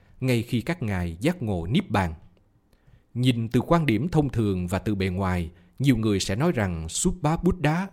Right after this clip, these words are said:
rất nghèo. Tuy nhiên, Subba Buddha sở hữu bảy tài sản của Bậc Thánh.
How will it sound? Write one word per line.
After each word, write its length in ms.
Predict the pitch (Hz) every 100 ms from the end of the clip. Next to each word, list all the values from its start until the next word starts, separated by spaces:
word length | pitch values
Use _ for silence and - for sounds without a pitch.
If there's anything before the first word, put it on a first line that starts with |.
| -
rất 220 | 214 220
nghèo. 320 | 117 98 78 - - _ _ _ _
Tuy 140 | 139
nhiên, 440 | 120 117 113 104 98
Subba 440 | - 170 175 147 160
Buddha 420 | 190 180 135 170 - _ _
sở 240 | - 135 131
hữu 300 | 113 107 160 -
bảy 260 | 107 113 180
tài 160 | 104
sản 300 | 87 95 85
của 100 | -
Bậc 220 | 147 87 -
Thánh. 260 | 113 135